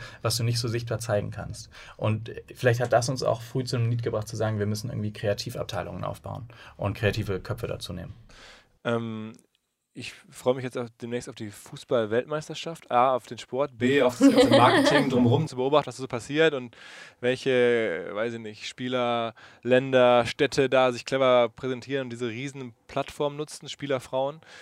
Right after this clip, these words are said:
Speaker 2: natürlich
Speaker 3: Mhm.
Speaker 2: auch. Ähm,
Speaker 3: Ganz im Vordergrund, ja.
Speaker 2: äh, <laughs> habt ihr da irgendwie auch die Finger mit drin? Betreut ihr einige Spieler, betreut ihr einige Brands rund um die W M oder so? Spielerfrauen, habt ihr dann irgendwie, weiß ich nicht, Frau Hummels oder so? Oder wie,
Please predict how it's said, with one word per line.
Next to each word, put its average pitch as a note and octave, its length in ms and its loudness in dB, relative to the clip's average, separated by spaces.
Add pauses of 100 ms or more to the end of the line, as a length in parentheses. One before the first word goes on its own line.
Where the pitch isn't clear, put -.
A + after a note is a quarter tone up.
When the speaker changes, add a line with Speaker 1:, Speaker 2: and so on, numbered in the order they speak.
(220)
Speaker 2:
natürlich B2+ 300 0
Speaker 3:
Mhm. A3 60 6
Speaker 2:
auch. G3 300 6
Ähm, C3+ 380 4
Speaker 3:
Ganz F#3 180 0
im G3 80 -4
Vordergrund, G3 440 -4
ja. F#3+ 100 -2
Speaker 2:
äh, D#3 480 4 (140)
<laughs> - 140 -20
habt - 220 -4
ihr E3 100 2
da E3 220 6
irgendwie D3+ 420 0
auch C3+ 180 4
die C3+ 120 -10
Finger D#3 240 -6
mit C3 140 -8
drin? D#3+ 180 -4
Betreut D3 340 -2
ihr D3 120 0
einige C#3 260 -4
Spieler, D3 480 -2
betreut C3+ 440 -10
ihr B2 80 -2
einige B2+ 260 -4
Brands C3 440 -2
rund C#3+ 140 -8
um C3+ 80 -12
die B2 140 -8
W A#2+ 80 -4
M E3 220 -8
oder F3 180 -8
so? D#3 160 -10
Spielerfrauen, C#3+ 760 -2
habt C3+ 200 -18
ihr C3 80 -2
dann B2 120 0
irgendwie, B2+ 220 -8
weiß B2 160 -4
ich B2 60 -10
nicht, A2+ 180 -12
Frau B2 260 -2
Hummels C#3+ 380 -6
oder C#3 160 -4
so? C#3+ 160 -6
Oder A#2+ 300 -6
wie, A#2 80 -16